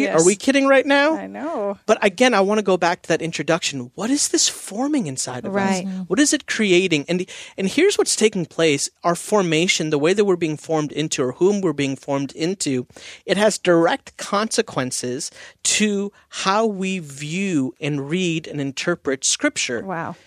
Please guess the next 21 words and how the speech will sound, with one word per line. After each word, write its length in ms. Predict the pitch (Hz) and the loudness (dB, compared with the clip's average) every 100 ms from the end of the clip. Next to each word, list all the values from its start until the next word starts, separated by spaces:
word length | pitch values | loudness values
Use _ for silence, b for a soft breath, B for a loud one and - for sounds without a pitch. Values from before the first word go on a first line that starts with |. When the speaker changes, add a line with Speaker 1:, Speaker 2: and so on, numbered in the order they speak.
| b _ | b _
Speaker 2:
And 120 | 208 247 | -2 -2
if 200 | 196 277 | -4 -2
we're 80 | 311 | -2
not 180 | 339 | -2
paying 200 | 220 254 | 0 2
Speaker 1:
Mm. 40 | 240 | 2
Speaker 2:
attention 640 | - 170 185 214 185 156 - | 0 -2 -2 0 -2 -2 -2
to 160 | - | -4
these, 340 | 156 170 165 - B B | -2 0 -2 -4 B B
a 160 | - - | -6 0
big 240 | 180 220 | 4 4
word, 240 | 170 143 - | 4 2 2
presuppositions, 840 | 202 - 202 196 160 131 123 - | -2 0 0 0 -2 -2 -6 -8
if 120 | 156 | -4
we're 60 | 208 | -2
not 180 | 240 233 | -2 0
being, 220 | 240 214 B B | 0 0 B B
uh, 220 | - 147 - | -2 -2 0
a-, 160 | 156 156 - | 0 0 -2
attuned 560 | 156 - 214 202 196 185 165 | -2 0 2 4 2 0 0
to 240 | 139 | 0